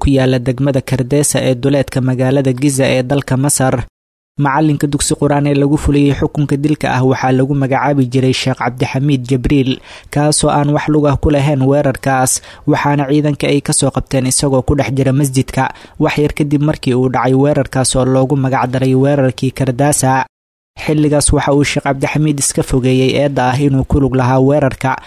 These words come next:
mana uusan ahayn qof ku dhex jiray siyaasadda ama mucaarad ku ahaa dowladda Masar.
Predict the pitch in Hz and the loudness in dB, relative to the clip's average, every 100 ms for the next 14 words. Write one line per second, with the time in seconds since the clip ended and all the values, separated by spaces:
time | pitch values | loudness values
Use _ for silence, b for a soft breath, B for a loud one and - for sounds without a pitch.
0 | B - 147 151 151 143 147 143 143 151 | B -6 -2 0 -2 -2 -2 -4 -2 -2
1 | 131 147 - 151 143 131 131 131 - 139 | -4 -6 -4 -2 -4 -4 -4 -2 -2 -2
2 | 131 123 151 139 127 127 131 120 139 135 | -2 -2 -2 -2 -2 -2 -2 0 0 -2
3 | - 135 123 131 127 131 135 135 131 143 | -2 0 0 -2 -2 0 0 0 -2 -2
4 | - 131 | -2 -2